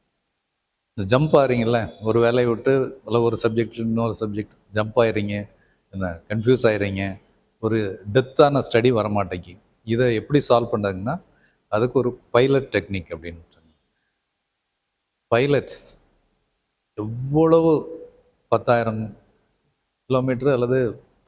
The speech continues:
பல லட்சம் கிலோமீட்டர் பறந்த பைலட்ஸ் கூட பிளேன்ல ஏறி உட்கார்ந்து ஸ்டார்ட் பட்டன் on பண்றதுக்கு முன்னாடி என்ன வேலை செய்வாங்க தெரியுமா? தெரியுமா பைலட்? அவங்க எல்லார் கையிலயும் ஒரு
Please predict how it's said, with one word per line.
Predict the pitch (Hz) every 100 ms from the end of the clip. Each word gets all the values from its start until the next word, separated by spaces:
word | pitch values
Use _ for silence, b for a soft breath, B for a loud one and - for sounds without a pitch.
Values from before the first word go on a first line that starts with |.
| _ _ _ _
பல | 113 127
லட்சம் | 120 110 117 165 151
கிலோமீட்டர் | 139 131 127 117 107
பறந்த | 110 117 131 123
பைலட்ஸ் | 113 110 110 -
கூட | - 110 95 90 98 _ _ _ _ _ _ _ _
பிளேன்ல | 120 131 147
ஏறி | 131 135
உட்கார்ந்து | 131 - 127 107 104 117 _ _ _ _
ஸ்டார்ட் | - - 120 139 135
பட்டன் | 131 120 117 - _ _
on | 107 117 127
பண்றதுக்கு | 110 110 98 101
முன்னாடி | 110 107 92 85 _ -
என்ன | 110 127
வேலை | 113 107
செய்வாங்க | 104 92 87 85 73 _ _ _ _ _
தெரியுமா? | 107 101 101 117 _ _ _ _ _ _ _ _ _ _ _ _ -
தெரியுமா | 113 123
பைலட்? | 120 117 113 127 - _ _ _ _
அவங்க | 113 117 113
எல்லார் | 107 135 135
கையிலயும் | 127 123 139
ஒரு | 110